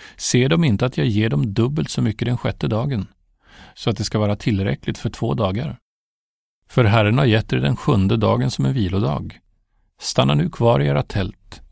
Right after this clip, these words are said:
och gå inte ut för att samla mat på marken den dagen."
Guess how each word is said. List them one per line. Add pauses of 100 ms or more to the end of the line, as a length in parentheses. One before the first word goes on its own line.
(120)
och
gå
inte
ut
för
att
samla
mat
på
marken
den
dagen."